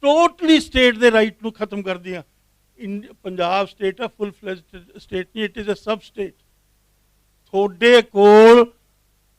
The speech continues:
ਪਾ-, ਪਾਣੀਆਂ ਦਾ ਅਧਿਕਾਰ ਨਹੀਂ। ਤੁਸੀਂ ਲੜਾਈ ਉੱਨੀ ਸੌ ਛਿਆਹਠ ਵਿੱਚ ਹਾਰ ਚੁੱਕੇ ਹੋ। ਆ ਹੁਣੇ ਗੱਲ ਕਰਕੇ ਗਏ ਬਰਾੜ ਸਾਹਿਬ ਵੀ ਅਸੀਂ ਪ-, ਉਹਨਾਂ ਤੋਂ ਲੈ ਲਈਏ ਜੀ ਅਧਿਕਾਰ, ਅ,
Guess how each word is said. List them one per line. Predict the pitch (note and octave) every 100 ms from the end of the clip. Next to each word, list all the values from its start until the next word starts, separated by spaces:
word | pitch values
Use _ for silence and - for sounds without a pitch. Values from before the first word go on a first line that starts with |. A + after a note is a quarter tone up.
| _
ਪਾ-, | G3+ A#3 G#3+
ਪਾਣੀਆਂ | - G3 G3+ A3 A3+ A3+ A3
ਦਾ | G3+ G#3 G#3+ A#3 A#3+
ਅਧਿਕਾਰ | F3+ G3 F3 F3+ F#3+ F3+
ਨਹੀਂ। | F3 G3 A3+ G3 - _ _ _ _ -
ਤੁਸੀਂ | A#3 - C4 B3
ਲੜਾਈ | G#3 G3 G#3+ A#3
ਉੱਨੀ | B3+ A3+ A3 A3+
ਸੌ | A3+ A3+
ਛਿਆਹਠ | - F#3+ F#3 G#3 G#3+
ਵਿੱਚ | A3 -
ਹਾਰ | _ B3 C#4 B3
ਚੁੱਕੇ | B3 - G3
ਹੋ। | _ _ _ _ _ _
ਆ | D#3+
ਹੁਣੇ | F#3+ A3+
ਗੱਲ | F3+ F3+
ਕਰਕੇ | F3 E3 D#3 F3+
ਗਏ | E3 E3
ਬਰਾੜ | D#3+ E3+ E3
ਸਾਹਿਬ | F#3+ F#3+ _ _ _ G3
ਵੀ | B3 -
ਅਸੀਂ | G3 A3
ਪ-, | G#3+ C4 A3
ਉਹਨਾਂ | G3+ A3+ A3
ਤੋਂ | G#3 G3
ਲੈ | E3+ E3
ਲਈਏ | F3 F3+
ਜੀ | F3+ E3 _ -
ਅਧਿਕਾਰ, | F#3 G3 F3 D3+ E3+ E3
ਅ, | _ _ _